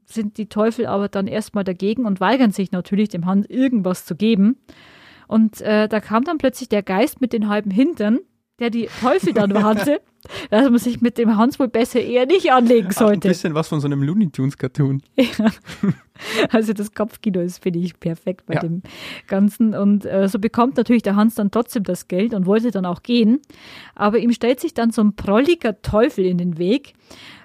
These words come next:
Speaker 1: äh, der ihm eine Wette vorschlug. Und, äh, ja, er sagt dann, „Hier habe ich einen Sack voll Geld. Wollen wir wetten, wer auf meinem Höllenhorn am stärksten blasen kann,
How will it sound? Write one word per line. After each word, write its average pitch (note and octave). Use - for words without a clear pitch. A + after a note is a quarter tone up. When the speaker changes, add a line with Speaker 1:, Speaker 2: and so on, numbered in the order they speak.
Speaker 1:
äh, G#3+
der G#3+
ihm A#3+
eine A3
Wette B3
vorschlug. E3+
Und, G3+
äh, G3+
ja, F#3
er G3
sagt A3+
dann, B3
„Hier D#4+
habe C#4
ich B3
einen G#3+
Sack A#3
voll F#3+
Geld. G3
Wollen A#3
wir A3+
wetten, A#3
wer A3
auf B3+
meinem G#3+
Höllenhorn A3
am G#3+
stärksten -
blasen C4+
kann, G3